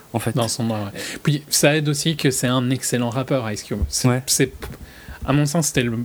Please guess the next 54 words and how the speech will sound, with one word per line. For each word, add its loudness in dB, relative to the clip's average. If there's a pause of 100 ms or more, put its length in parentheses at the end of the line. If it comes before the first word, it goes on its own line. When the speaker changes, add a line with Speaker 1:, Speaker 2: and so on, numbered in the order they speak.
Speaker 2:
le 4
meilleur 2
rappeur 0
du 0
groupe, 0
tu -8
vois. -2
Speaker 1:
Mhm. 2 (160)
Speaker 2:
Euh, -2 (1000)
d'un 0
point -2
de -2
vue 0
purement, -2
euh, -4 (260)
l'art 0
de -2
rapper, -2
quoi. -10 (200)
Speaker 1:
Ok. 2
Speaker 2:
Dre, 2 (100)
c'est, 0
je -4
trouve 0
pas 0
que -6
ce -6
soit -2
un -2
très, -2
très -4
bon -2
rappeur. -2
Je -10
trouve -6
que -4
c'est -2
un -2
excellent -2
producteur -4
Speaker 1:
Mhm. 2 (560)
Speaker 2:
et 2
un 0
très 0
bon -2
D -2
J, 2 (100)
tu -8
vois. 0 (120)
Mais, 0
euh, 2
Speaker 1:
Ouais. 0
Speaker 2:
en 0
t-, -14